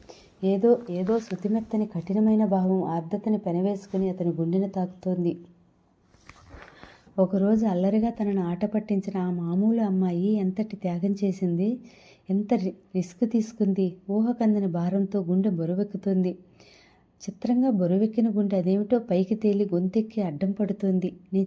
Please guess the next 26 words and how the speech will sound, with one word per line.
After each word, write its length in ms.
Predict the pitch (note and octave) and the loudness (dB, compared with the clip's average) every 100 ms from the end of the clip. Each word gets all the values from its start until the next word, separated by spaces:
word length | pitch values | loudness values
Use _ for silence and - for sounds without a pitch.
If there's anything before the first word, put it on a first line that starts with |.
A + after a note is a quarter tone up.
| F#3+ | 0
చెప్పేది 340 | F#3 A#3 A#3 | 0 2 2
కొంచెం 360 | A3 F#3+ F#3 F3 | 0 -2 -2 0
వింటారా?" 580 | F3 F3 F#3+ F3+ F#3 C4+ - - - - | 0 0 -2 -2 -4 -8 -12 -20 -20 -6
ఎదుటి 340 | F3 E3 G#3+ C4+ | -2 0 2 2
మనిషి 340 | B3+ A#3 A3+ | 4 2 2
మహా 300 | F#3+ E3+ G3+ | 0 2 0
మొండిదని, 680 | G3+ E3+ F3 G3 G3 G3 G3 | 2 4 4 2 2 0 -2
అస్సలేమీ 640 | F3 E3+ G3 G3+ A3 B3+ | -4 -4 -2 0 2 2
వినదని 440 | A3 G#3 G3+ G#3+ | 2 0 0 -2
తెలిసినా 420 | G#3+ G3 F#3+ G3+ A3 | 0 -2 -2 -4 -4
ప్రాధేయపూర్వకంగా 1000 | A3 F3 F3+ G#3+ G#3+ G3+ G3 G3 G3 F#3+ | -2 -2 2 2 2 -4 -4 0 0 2
అడిగాడు. 460 | F3+ F3+ F3 E3+ - - _ - - _ - | 0 0 0 -2 -6 -20 _ -20 -20 _ -4
"ఊహూ, 380 | G3 G3 A3 - | 0 2 0 2
విననుగాక 600 | F3 G3 A3+ A3+ A3 A3 | 0 2 2 0 -2 -2
వినను. 380 | F3+ F3+ F#3 F3 | 0 2 2 2
ఎందుకంటే 540 | F3+ G3 G#3+ G#3 F#3+ | -2 -2 -2 -2 -2
నువ్వేం 320 | A#3 G3+ F3 G#3 | -2 0 0 0
చెప్తావో 460 | A3 A3 - G#3 | -2 -8 -8 -8
నాకు 300 | G3+ F3+ - | -6 -6 -6
తెలుసు. 340 | F3+ F#3 F3 - - - - - | -8 -8 -8 -12 -14 -20 -20 -6
ఆ 80 | F#3 | 0
అమ్మాయికి 480 | F#3 G3+ A#3+ B3 G#3+ | 0 0 -2 -2 -4
తిరిగి 360 | G#3+ G#3+ G#3+ | -2 -2 0
అవకాశాలు 640 | A3 F3 F#3 G#3+ A3 G#3 F#3+ | -2 -4 -4 -4 -4 -2 -2
ఇవ్వమని 360 | F#3 F#3 F#3 | -2 -2 0
ప్రాధేయపడతావు. 1000 | G#3+ F#3+ E3 F#3+ G3+ G3 F#3 F3+ D#3+ - | -4 -4 -4 -4 -4 -6 -6 -6 -8 -10